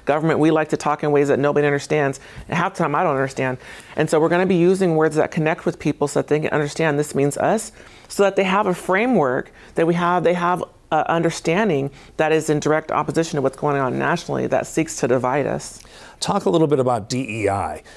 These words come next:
Speaker 2: The D E I that I've been exposed to, that training, is pretty, it, the, the bottom line, the message is,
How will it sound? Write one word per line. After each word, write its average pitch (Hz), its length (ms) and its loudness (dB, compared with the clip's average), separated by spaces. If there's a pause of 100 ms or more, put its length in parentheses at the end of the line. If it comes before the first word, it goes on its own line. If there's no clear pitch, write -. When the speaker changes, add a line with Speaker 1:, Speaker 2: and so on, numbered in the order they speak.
(360)
Speaker 2:
The 147 80 0
D 190 320 4
E 170 40 6
I 160 160 2
that 151 100 4
I've 139 140 2
been 135 120 2
exposed 113 540 0
to, 101 260 0
that 117 240 0
training, 117 460 -2 (200)
is 127 240 0 (200)
pretty, 165 480 2 (640)
it, - 160 -4 (120)
the, 131 120 0
the 135 140 -2
bottom 160 420 0
line, 151 220 2
the 131 60 0
message 127 380 2
is, 113 220 0